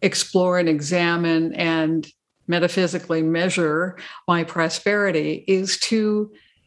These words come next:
get a sense of how other people define it. No comparison, no judgment whatsoever, but to,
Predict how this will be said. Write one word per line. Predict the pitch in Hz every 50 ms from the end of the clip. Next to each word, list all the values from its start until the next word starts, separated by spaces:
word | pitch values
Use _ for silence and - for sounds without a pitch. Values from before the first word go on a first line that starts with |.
| _ _ -
get | - 269 277 302
a | 262
sense | - - - 277 269 269 262 262 - -
of | - - 226 220 214 214
how | 214 - 233 220 220 214 220
other | 214 208 214 214
people | 214 - 220 214 214 214 202 196
define | 202 190 - - 233 226 214 190
it. | 156 - - - - - - -
No | 196 196 214 240 262
comparison, | 262 - 285 262 277 302 302 294 285 254 208 196 - - 156 147 151 175 196
no | 196 190 190 190 190
judgment | 185 208 202 233 262 262 - - 196 165 156
whatsoever, | 165 175 175 180 196 180 170 185 196 208 208 196 160 160 165 160 -
but | 190 185 -
to, | - 220 214 220